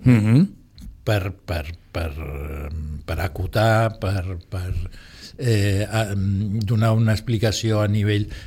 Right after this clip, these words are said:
Speaker 2: no? Perquè és, és, no és fàcil d'explicar a un
Speaker 1: És
Speaker 2: nen.
Speaker 1: que és el
Speaker 2: Com
Speaker 1: que
Speaker 2: li
Speaker 1: anava
Speaker 2: expliques que
Speaker 1: un
Speaker 2: estàs fent coses que destrossen, maten,
Speaker 1: Sí, sí.
Speaker 2: destrueixen?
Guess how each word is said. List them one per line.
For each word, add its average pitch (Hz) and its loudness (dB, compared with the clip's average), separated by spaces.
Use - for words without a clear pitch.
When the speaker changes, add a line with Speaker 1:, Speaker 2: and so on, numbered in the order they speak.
Speaker 2:
no? 170 -2
Perquè 120 -2
és, 92 -4
és, 98 -6
no 110 2
és 104 0
fàcil 160 0
d'explicar 107 0
a - 4
un 107 4
Speaker 1:
És 107 6
Speaker 2:
nen. 95 2
Speaker 1:
que 101 2
és 104 2
el - 6
Speaker 2:
Com 143 6
Speaker 1:
que 175 6
Speaker 2:
li 185 8
Speaker 1:
anava 165 6
Speaker 2:
expliques 175 4
que - 2
Speaker 1:
un 123 6
Speaker 2:
estàs 123 4
fent 135 2
coses 135 2
que 127 0
destrossen, 127 2
maten, 131 2
Speaker 1:
Sí, 127 6
sí. - 4
Speaker 2:
destrueixen? 131 2